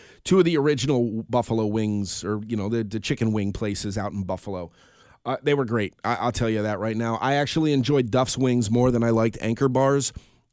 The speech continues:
just a personal thing. Um, you know, personal preference. It's, I love when people do that, by the way. Food is such a subjective thing. Everything, you could tell me the best place, and I could eat there and just be like, "Mm-mm.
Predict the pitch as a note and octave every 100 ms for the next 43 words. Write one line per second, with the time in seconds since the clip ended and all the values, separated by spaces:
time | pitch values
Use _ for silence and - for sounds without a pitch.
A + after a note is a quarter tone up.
0 | - A2 A#2 B2 B2 A#2+ C3 A#2+ G#2+ B2+
1 | C3 B2+ _ - - - _ - C3 A#2
2 | A2 A2 A2 D3+ A2+ C#3+ D3 A#2+ G2 A#2+
3 | A#2+ G#2+ C3+ - G3 G#3+ - G3+ A3+ G3+
4 | D3+ D3+ A#2 G#2+ F#2+ F2 F#2+ F2+ F2+ F#2
5 | - E3+ G#3+ A3+ - E3 E3 C#3+ E3 A#2+
6 | A2 G#2+ C#3 B2+ B2+ B2+ A#2+ D#3+ F#3+ G3+
7 | - - - A#3 B3 A#3+ A3+ G#3 D3 C#3
8 | D#3+ - F3 D#3+ C3+ D#3 D#3+ D#3+ D3+ B2
9 | G#2+ G#2+ G2 B2 G#2+ G#2+ E3+ D#3+ C3